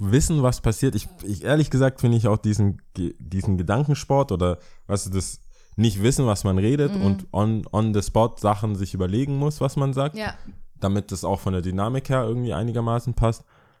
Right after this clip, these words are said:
Speaker 1: das finde ich, äh, das finde ich irgendwie spannender.
Speaker 2: Spannender, ist auch so, ja.
Speaker 1: Also zu wissen und so, ja, und, äh, nee,
Speaker 2: Ja.
Speaker 1: I don't know. Aber auf der anderen Seite habe ich mir auch überlegt, wegen, wegen so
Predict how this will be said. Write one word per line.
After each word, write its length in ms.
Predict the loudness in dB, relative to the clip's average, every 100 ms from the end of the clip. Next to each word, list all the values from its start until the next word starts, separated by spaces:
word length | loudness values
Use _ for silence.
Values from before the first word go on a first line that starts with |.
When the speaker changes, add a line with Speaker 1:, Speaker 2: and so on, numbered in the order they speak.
| _
Speaker 1:
das 220 | 0 0
finde 440 | 2 2 2 4 2
ich, 200 | 0 -6 _ _ _ _ _ -2
äh, 1120 | 2 4 4 4 2 2 0 -2 -4 -6 -4
das 140 | -4
finde 160 | 0 0
ich 60 |
irgendwie 300 | 2 2 2
spannender. 580 | 2 2 2 2 2 0
Speaker 2:
Spannender, 360 | -2 -8 -6 -6
ist 100 | -8
auch 80 | -10
so, 220 | -12 -8
ja. 60 | -2
Speaker 1:
Also 260 | 0 2 0
zu 180 | 0
wissen 280 | 0 0 -2
und 160 | -2 -4
so, 100 | -6
ja, 840 | -8 -8 -8 -10 -8 -10 -10 -10 -10
und, 160 | -10 -10
äh, 100 | -10
nee, 120 | -4
Speaker 2:
Ja. 180 | -2 -2 -4 -10
Speaker 1:
I 40 |
don't 160 | -10 -8
know. 120 | -10 -14 -18 -20 -18 -4
Aber 160 | 0
auf 100 | 0
der 100 | -2
anderen 200 | -4 -4
Seite 400 | -2 -4 -4 -6 -8 _ _
habe 100 | 0
ich 160 | 2 2
mir 240 | 0 0
auch 200 | -4 -4
überlegt, 500 | -4 -4 -6 -8 -6
wegen, 320 | -4 -4 -4 -4
wegen 280 | -4 -4 -6
so 340 | -6 -6 -6